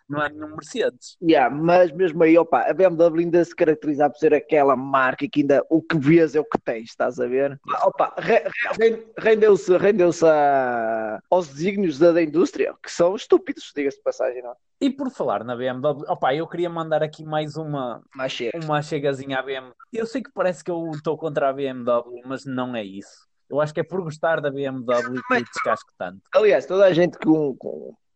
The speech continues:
Speaker 2: m-, muitos colegas com quem falo da B M W, é engraçado, só uma pessoa só tende a sempre a falar da B M W até os anos noventa. E depois, uma pessoa às vezes fica
Speaker 1: Uhum.
Speaker 2: revoltada com a B M W dos tempos de hoje, é por saber o que, o que a B M W foi, o que a B M W consegue ser e o que a B M W agora não é.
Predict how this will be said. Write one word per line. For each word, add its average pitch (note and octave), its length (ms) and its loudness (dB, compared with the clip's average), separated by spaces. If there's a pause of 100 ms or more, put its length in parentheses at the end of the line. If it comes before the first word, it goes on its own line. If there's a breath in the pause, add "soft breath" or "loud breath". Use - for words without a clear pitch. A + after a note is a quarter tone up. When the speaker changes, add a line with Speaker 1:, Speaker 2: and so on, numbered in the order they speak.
(120)
Speaker 2:
m-, C#3+ 440 0
muitos D3 180 0
colegas C#3+ 240 2
com C#3+ 80 -8
quem B2 160 2
falo C#3+ 280 -2
da C#3 100 -2
B C3 80 2
M B2+ 140 0
W, C#3 360 0 (340 loud breath)
é D3+ 80 0
engraçado, F3 380 2
só F3+ 140 0 (160)
uma D#3+ 240 -16
pessoa C3 240 -12
só C#3 180 -6
tende E3 300 2
a - 20 4
sempre C#3 260 0
a C#3 40 2
falar D3 400 4
da D3 100 0
B D3+ 120 4
M C#3 120 0
W D3 220 4
até D3+ 160 2
os C#3+ 100 -2
anos D3 220 -6
noventa. C#3 500 0
E G3+ 160 -2
depois, F3 380 -2
uma F#3 100 -4
pessoa G3 160 2
às D3 60 2
vezes D3 100 -4
fica E3+ 200 -4
Speaker 1:
Uhum. E3 80 -2
Speaker 2:
revoltada F3 380 -4
com F3+ 120 4
a F3+ 160 8
B D#3+ 100 2
M D3+ 140 2
W C3 240 2
dos C3 120 -10
tempos D3 240 0
de C#3+ 80 4
hoje, D#3 140 4
é F#3 60 2
por - 180 -6
saber C#3+ 300 0
o D3 80 0
que, - 120 -20
o F#3+ 80 -10
que A3+ 100 2
a A#3+ 40 6
B G#3 200 0
M D3+ 180 0
W B2 280 0
foi, B2+ 280 -6
o D#3+ 60 -18
que - 100 2
a - 20 2
B A#3 80 4
M G#3 160 2
W D#3 220 2
consegue D3+ 340 0
ser F3 220 4
e A3 60 -2
o - 20 -6
que C#4 100 2
a C4 40 6
B D4 100 4
M G3+ 180 0
W D4+ 260 4
agora E4 220 4
não E4+ 220 6
é. G3+ 100 -2